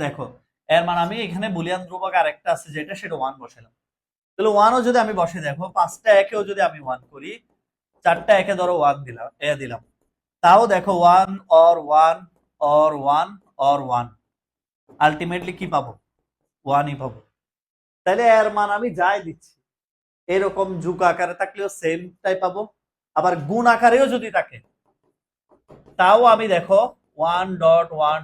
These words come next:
ডট ওয়ান, তাও আমি সেমটাই পাবো। তার মানে যাই বসাই, বুলিয়ান ধ্রুবক জিরো বসাইলে আমি এর মান সেমই পাই, আর বুলিয়ান ধ্রুবক ওয়ান বসাইলে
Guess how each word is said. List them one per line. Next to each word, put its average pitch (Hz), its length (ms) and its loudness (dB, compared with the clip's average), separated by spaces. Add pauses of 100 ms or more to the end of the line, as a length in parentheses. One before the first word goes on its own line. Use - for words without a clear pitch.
ডট 143 300 0
ওয়ান, 117 160 -16 (1400)
তাও 175 180 4 (120)
আমি 214 120 0 (120)
সেমটাই 170 480 -2
পাবো। 110 160 -8 (340)
তার 175 200 0
মানে 214 140 0 (220)
যাই 180 240 4 (100)
বসাই, 156 340 -6 (440)
বুলিয়ান 190 340 -2
ধ্রুবক 202 240 0 (100)
জিরো 170 220 -4
বসাইলে 202 380 -6
আমি 185 120 -8 (140)
এর 165 140 -6
মান 151 100 -18 (100)
সেমই 165 320 -14
পাই, 170 120 -10 (1000)
আর 147 100 2 (100)
বুলিয়ান 190 320 -6
ধ্রুবক 202 340 -6
ওয়ান 175 260 -2
বসাইলে 190 280 -8